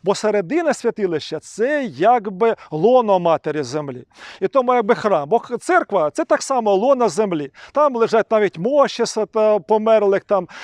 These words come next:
вони освячуються водою, вогнем, і потім виходять уже якби заново народившись. Так є люди сюди. Вони збираються, стають навколо, і ми переносимо той небесний якби вогонь, бо той святилище символізує неб-, небо, т-, сонячний вогонь.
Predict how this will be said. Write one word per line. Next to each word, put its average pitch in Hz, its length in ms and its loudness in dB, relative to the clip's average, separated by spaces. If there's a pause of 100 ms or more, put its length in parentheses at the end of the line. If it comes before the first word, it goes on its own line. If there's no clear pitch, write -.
вони 220 220 4
освячуються 226 600 0
водою, 233 480 2
вогнем, 240 440 0
і 196 60 0
потім 240 360 -4
виходять 240 520 -4
уже 196 160 -2
якби 185 220 0
заново 208 380 0
народившись. 190 680 -2 (360)
Так 247 200 2
є 302 100 2
люди 202 320 0
сюди. 156 340 -10
Вони 277 320 -2
збираються, 202 800 0
стають 247 420 -6
навколо, 262 560 0 (300)
і 202 120 2
ми 262 180 2
переносимо 247 920 2 (300)
той 302 260 2
небесний 196 560 0
якби 190 200 -2
вогонь, 202 360 2
бо 175 140 0
той 220 420 0
святилище 247 500 -4
символізує 208 600 -4
неб-, 208 320 0
небо, 175 380 0
т-, 156 400 -10
сонячний 214 500 -4
вогонь. 156 320 -6